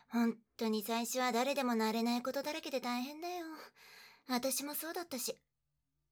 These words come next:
お前も遊びに来てたからわかるだろ？最初の方なんてぐったりしてたでしょ、私。でもま、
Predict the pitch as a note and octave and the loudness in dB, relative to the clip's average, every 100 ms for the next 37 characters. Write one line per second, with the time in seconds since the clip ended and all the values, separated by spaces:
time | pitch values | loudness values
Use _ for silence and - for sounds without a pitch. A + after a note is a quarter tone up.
0 | _ _ _ _ _ _ G3 G#3 A3+ B3 | _ _ _ _ _ _ -2 4 6 6
1 | B3+ A#3 A3 C4 C#4+ D4+ - D#4 A#3 G#3 | 4 2 2 -2 -4 -4 -4 -2 -2 -2
2 | F3+ F3 F3 C4+ F4 B3+ F#3 F#3 A#3+ E4+ | -4 -4 -6 -6 -6 -6 -8 -8 -10 -10
3 | A4 - - - - - - - A#3 A#3+ | -10 -14 -20 -20 -20 -20 -8 0 2 4
4 | A3+ A#3 A3 A3 G#3+ G3 F3+ F3+ G#3+ G3+ | 2 2 2 2 2 0 -4 -4 -2 -4
5 | - _ - D4 F4 - G3+ F#3 F3 F#3 | -6 _ -10 -6 -4 -6 -6 -6 -8 -8
6 | E3+ D#3 D3+ - D#3 - _ _ _ _ | -10 -12 -10 -10 -10 -14 _ _ _ _
7 | _ _ _ _ _ _ _ _ - A3 | _ _ _ _ _ _ _ _ -4 -4
8 | F#3+ F#3+ B3+ G#3+ F3+ | -2 -2 -2 -2 0